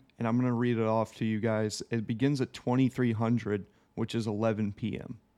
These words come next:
"The supervisor responsible for the Glon's C R C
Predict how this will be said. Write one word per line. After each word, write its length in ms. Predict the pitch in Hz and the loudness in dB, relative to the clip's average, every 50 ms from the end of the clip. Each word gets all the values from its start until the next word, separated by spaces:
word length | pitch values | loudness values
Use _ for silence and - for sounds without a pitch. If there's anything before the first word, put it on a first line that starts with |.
| _ _ _ _ _ _ _ _ _ _ _ _ _ _ _ _ _ _ _ _ _ _ _ _ _ _ - _ _ _ _ _ _ _ _ _ | _ _ _ _ _ _ _ _ _ _ _ _ _ _ _ _ _ _ _ _ _ _ _ _ _ _ -20 _ _ _ _ _ _ _ _ _
"The 100 | - - | -10 -10
supervisor 720 | - - - 160 151 - 170 139 139 131 127 127 110 117 | -6 -4 -4 -2 0 0 2 4 6 6 6 4 2 0
responsible 760 | 117 110 107 - - - 113 117 120 113 - - 101 104 110 | -2 -2 -4 -4 -4 -2 0 0 0 0 -4 -6 -6 -6 -6
for 160 | - - - 110 | -6 -8 -12 -8
the 140 | 110 117 | -6 -6
Glon's 600 | 101 - - 110 110 110 120 127 135 143 - - - - | -6 -4 -2 -2 0 0 0 0 -2 -4 -6 -8 -12 -12
C 280 | - - - 123 120 | -10 -4 -2 0 2
R 160 | 123 123 135 | 2 2 0
C 480 | 127 - - - 127 127 120 107 107 98 | -2 -4 -4 -4 -2 0 0 0 -2 -6